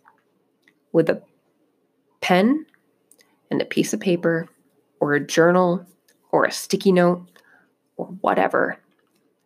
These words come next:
and physically write out an affirmation for your day. And this can be something very simple. This can be, "I am going to have a good day today."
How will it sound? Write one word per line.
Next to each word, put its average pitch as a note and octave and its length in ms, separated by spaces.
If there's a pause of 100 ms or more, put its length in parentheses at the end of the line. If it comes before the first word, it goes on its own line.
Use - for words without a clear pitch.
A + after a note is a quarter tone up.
(140)
and F3 260
physically C4 920 (180)
write D#3+ 640
out E3 440 (640)
an F3+ 180
affirmation D3+ 760
for - 200
your - 200
day. - 340 (380)
And G3+ 180
this D4 160
can D4+ 220
be A3 180
something E3+ 680 (880)
very E3 440
simple. - 520 (160)
This F3+ 180
can F3 220
be, D#3 320 (1200)
"I F3+ 120
am E3 180
going E3 300
to D#3 60
have D3+ 280
a - 180
good D3+ 160
day D#3+ 200
today." - 380